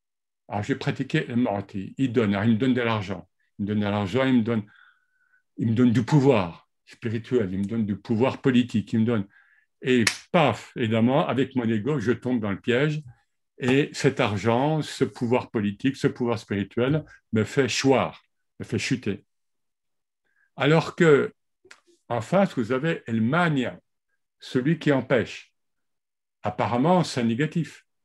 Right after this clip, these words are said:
Il m'empêche d'avoir quoi ? D'avoir le bonheur, il m'empêche de me réaliser, il m'empêche de vivre l'unicité. Mais il m'empêche aussi de faire des bêtises.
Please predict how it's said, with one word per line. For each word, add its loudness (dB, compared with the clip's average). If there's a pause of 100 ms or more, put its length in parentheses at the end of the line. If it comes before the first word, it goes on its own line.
(680)
Il 0
m'empêche 2
d'avoir -2
quoi ? 2
D'avoir -2
le 4
bonheur, 2
il 2
m'empêche 0
de -2
me 0
réaliser, 0 (320)
il 0
m'empêche 0
de 2
vivre 0
l'unicité. -2 (640)
Mais 2
il 2
m'empêche 0
aussi 2
de -2
faire -4
des 0
bêtises. 0